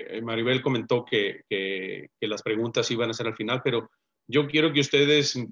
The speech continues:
tengan la confianza de poder pararme durante la, la, o interrumpirme durante la presentación y con todo gusto, este, mi enfoque de esta presentación es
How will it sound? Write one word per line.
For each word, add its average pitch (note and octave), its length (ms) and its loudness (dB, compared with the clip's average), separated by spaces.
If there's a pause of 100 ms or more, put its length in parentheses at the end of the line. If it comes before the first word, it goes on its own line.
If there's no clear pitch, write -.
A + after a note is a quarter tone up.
(200)
tengan C3+ 560 2
la G#2+ 100 0
confianza B2 480 -2
de A2+ 60 -6
poder B2 540 2
pararme A#2+ 500 0
durante G2+ 640 -4
la, F#2 440 -8 (580)
la, E2+ 580 -10
o A2+ 80 -10
interrumpirme A#2 640 0
durante G2+ 500 -2
la F#2+ 260 -8
presentación A2 680 -6
y B2+ 80 -6
con G2+ 180 -8
todo A#2 220 -2
gusto, A#2 720 -6
este, G2 640 -10 (360)
mi A#2 120 -4
enfoque C#3+ 600 4
de B2+ 120 2
esta B2+ 200 0
presentación B2+ 600 0
es A2+ 240 0